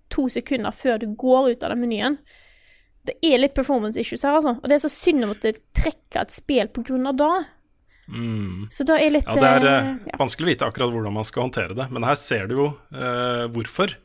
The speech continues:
Speaker 2: Både Microsoft og Sony nå snakker om at, eh, kortere loading, eh, tider er liksom en av de største prioritetene for, eh, PlayStation fem og nye Xboxen, ikke sant?
Speaker 1: Mm.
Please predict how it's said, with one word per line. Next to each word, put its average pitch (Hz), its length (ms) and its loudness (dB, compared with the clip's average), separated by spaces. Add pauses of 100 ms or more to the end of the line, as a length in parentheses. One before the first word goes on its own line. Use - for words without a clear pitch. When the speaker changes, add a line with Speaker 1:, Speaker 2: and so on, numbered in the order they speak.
(400)
Speaker 2:
Både 127 400 2
Microsoft 120 640 -6
og 127 220 -2
Sony 113 320 -4
nå 117 120 -4
snakker 113 320 -8
om 104 120 -6
at, 113 200 -8
eh, 117 720 -2
kortere 117 480 -4
loading, 104 500 -8 (920)
eh, 107 200 -8
tider 117 360 -2 (440)
er 120 220 2
liksom 123 400 -4
en 110 220 -6
av 113 280 -4
de 127 180 -2
største - 520 -6
prioritetene 113 720 -6
for, 110 200 -4
eh, 110 420 -2
PlayStation 107 420 -6
fem 104 300 -6
og 107 180 -4
nye 104 180 -4
Xboxen, - 400 -8
ikke 147 120 -6
sant? 123 240 -10 (220)
Speaker 1:
Mm. 269 300 2